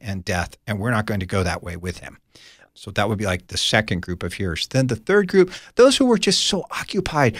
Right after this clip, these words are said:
with, you know, "Hey, we're here in this world, and the whole point of being here is to have a good time and make a lot of money and do a lot of fun things and enjoy life, right? So that's what we're gonna do." These are people who heard Jesus, they heard him in the synagogues teaching,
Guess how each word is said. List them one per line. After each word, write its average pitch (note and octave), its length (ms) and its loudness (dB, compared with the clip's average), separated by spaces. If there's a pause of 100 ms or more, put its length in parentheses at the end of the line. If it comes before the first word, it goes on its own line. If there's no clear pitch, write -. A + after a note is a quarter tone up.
(200)
with, E3 280 6
you G#3+ 120 2
know, C3 180 4
"Hey, B3 340 4
we're G3 180 6
here A#3+ 240 2
in C#4 120 6
this D3+ 200 0
world, A3 400 6
and D3+ 160 -2
the D3+ 60 0
whole F#3+ 280 0 (120)
point F#3+ 280 0
of B2+ 160 2
being F3 240 0
here D3+ 140 2
is D3 140 0
to A#2 80 -4
have C#3+ 180 4
a D3+ 80 4
good A#2+ 160 0
time C3+ 220 2
and B2 100 0
make B2 140 2
a A2 60 4
lot G2+ 180 6
of F#2 40 2
money F#3+ 360 4
and C3 100 2
do C3 140 4
a - 20 8
lot G#2 180 6
of F#2+ 140 0
fun F#2+ 160 2
things A3 380 4 (260)
and A#2 140 6
enjoy F#3 400 8
life, A3 360 8
right? G#3+ 300 6
So C#3+ 160 0
that's D3 140 0
what D3 80 0
we're D3+ 80 0
gonna D3+ 160 0
do." E3 340 4 (240)
These C3 160 2
are C#3+ 80 0
people C3 400 2
who A2 200 2
heard A#2 360 2
Jesus, B2 520 2
they A2 120 0
heard G2+ 220 4
him B2+ 120 0
in C#3 100 -4
the C#3+ 60 -2
synagogues C3 560 0
teaching, E3+ 380 -2